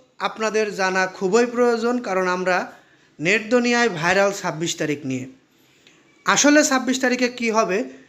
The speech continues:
আমরা আপনাদেরকে জানিয়ে দেব। ধৈর্য সহকারে পুরো নিউজটি শুনলে আপনারা জানতে পারবেন। নেটিজেনরা অনেকেই পোস্ট করেছে ছাব্বিশ তারিখ নিয়ে, কি ঘটবে আগামী ছাব্বিশ সেপ্টেম্বর। কেউ কেউ বিষয়টি নিয়ে আতঙ্ক প্রকাশ করেছে,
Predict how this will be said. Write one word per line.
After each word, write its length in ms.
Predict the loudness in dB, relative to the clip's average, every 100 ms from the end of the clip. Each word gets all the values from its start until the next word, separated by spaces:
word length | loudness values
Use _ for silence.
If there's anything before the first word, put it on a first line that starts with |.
| _ _ -2
আমরা 320 | 0 2 2
আপনাদেরকে 500 | 0 -2 -4 -4 -4
জানিয়ে 340 | -4 -4 -6
দেব। 260 | -8 -8 -8
ধৈর্য 360 | 0 2 4 2
সহকারে 400 | 2 0 0 0
পুরো 320 | 0 2 4
নিউজটি 420 | 2 0 -2 -4
শুনলে 340 | -4 -4 0
আপনারা 440 | 0 0 0 0 -2 -10 -20 _ -4
জানতে 280 | -2 -2 -4
পারবেন। 480 | -6 -6 -10 -14 -20 _ _ _ _ _ _
নেটিজেনরা 800 | -2 0 4 4 4 4 4 2 0
অনেকেই 440 | 0 0 2 0
পোস্ট 360 | 0 -2 -2 -2
করেছে 340 | -2 -2 -2
ছাব্বিশ 480 | -4 -6 -4 -4 -4
তারিখ 260 | -4 -6 -6
নিয়ে, 220 | -12 -14 -4
কি 160 | 0
ঘটবে 340 | 2 2 4 2
আগামী 300 | 4 2 0
ছাব্বিশ 400 | -2 -4 -4 -6
সেপ্টেম্বর। 520 | -8 -8 -6 -6 -6
কেউ 200 | 0 0
কেউ 320 | 4 4 4 0 -12 -20 -20 _
বিষয়টি 500 | -2 2 4 4 4
নিয়ে 200 | 2 2
আতঙ্ক 680 | 0 0 0 0 0 -2 -4
প্রকাশ 420 | -8 -6 -4 -4 -4
করেছে, 460 | -8 -8 -10 -16